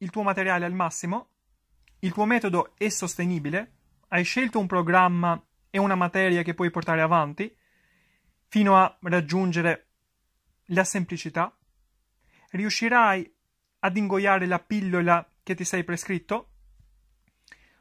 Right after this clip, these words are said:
Usa DIS e caffè come strutture per l'apprendimento. Si tratta di due principi che Ferri spiega e che insegna ad usare in questo libro. DIS,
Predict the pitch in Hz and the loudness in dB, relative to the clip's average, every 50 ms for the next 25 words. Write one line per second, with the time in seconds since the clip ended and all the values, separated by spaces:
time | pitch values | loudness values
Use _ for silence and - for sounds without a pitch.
0 | _ _ _ _ - 247 240 214 165 151 190 190 185 175 185 233 214 170 - - | _ _ _ _ -4 -2 0 0 0 0 0 0 0 -2 -2 -2 -2 -2 -2 -6
1 | - - _ _ - - 190 - 233 262 - - - 180 180 180 - 190 180 180 | -10 -12 _ _ -10 -8 -2 2 2 2 2 2 2 2 2 2 2 0 0 0
2 | 175 - - 226 226 - - - 180 156 151 151 156 151 - 165 151 147 139 139 | 0 -2 -2 -4 -6 -6 -4 -2 -2 0 0 2 0 0 0 -2 -2 -2 -2 -2
3 | 151 139 135 135 143 127 123 117 110 117 127 - - - - _ _ _ _ _ | -4 -8 -8 -8 -8 -8 -10 -10 -12 -14 -14 -16 -18 -20 -20 _ _ _ _ _
4 | _ _ - - - - 226 202 262 269 262 262 254 233 202 202 180 233 262 247 | _ _ -20 -14 -6 -4 -2 2 4 4 4 4 2 0 0 0 -2 -2 -2 -2
5 | - 233 247 240 214 - 220 208 202 190 - 247 240 214 196 - - 208 208 202 | -2 -2 -2 -2 -2 -2 -2 -4 -4 -4 -6 -6 -4 -4 -4 0 2 0 2 2
6 | 208 196 - - - - 208 202 202 190 208 196 - - 185 190 190 185 - - | 0 -4 -6 -8 -6 -4 -2 -2 0 2 2 0 0 0 -2 -2 -2 -2 -4 -10
7 | _ _ _ _ _ _ - 196 190 190 185 170 - - 190 185 180 180 180 185 | _ _ _ _ _ _ -4 -2 -2 -2 -2 -2 -2 -2 -2 -2 0 -2 0 0
8 | 185 190 190 - _ _ _ _ _ _ _ _ _ _ _ _ _ _ _ _ | -2 -2 -4 -8 _ _ _ _ _ _ _ _ _ _ _ _ _ _ _ _
9 | _ _ - 185 185 180 208 185 160 165 156 151 151 151 156 151 - - _ _ | _ _ -2 -2 0 0 0 0 2 4 4 4 4 2 -2 -4 -6 -10 _ _
10 | - - 185 165 175 165 - 170 147 135 127 123 - - - 90 - _ _ _ | -6 -4 -4 -2 -2 -2 -2 -4 -4 -6 -6 -10 -12 -14 -16 -18 -20 _ _ _
11 | _ _ _ _ _ _ - - 165 185 240 294 285 - - - - - _ | _ _ _ _ _ _ -10 -6 -2 0 0 2 2 0 -2 -2 -6 -10 _